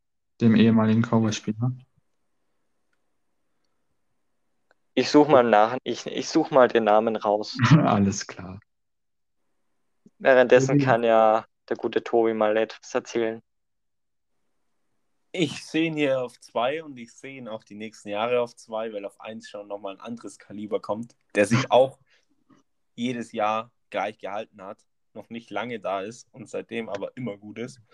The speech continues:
Speaker 3: Ja. Und ja, aber er ist verdienter Platz zwei. Er spielt schon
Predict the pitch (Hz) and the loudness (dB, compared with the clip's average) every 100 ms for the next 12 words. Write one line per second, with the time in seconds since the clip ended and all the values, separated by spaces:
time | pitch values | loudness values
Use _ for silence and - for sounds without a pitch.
0 | - - - - _ _ _ _ _ _ | -20 -20 -20 -20 _ _ _ _ _ _
1 | _ _ _ _ _ _ _ _ - 101 | _ _ _ _ _ _ _ _ -6 -4
2 | 107 165 - - - - - - - _ | -2 -4 -6 0 2 2 -2 -6 -18 _
3 | _ _ _ _ _ _ _ _ _ - | _ _ _ _ _ _ _ _ _ -16
4 | 151 151 _ _ - 117 117 110 113 175 | -16 -16 _ _ 0 2 2 2 2 4
5 | 123 117 - 113 147 135 113 107 - _ | 2 -2 -8 -14 -12 -12 -10 -12 -14 _
6 | 98 117 131 107 - 104 _ - - 107 | -10 -10 -10 -16 -20 -20 _ -20 -18 -18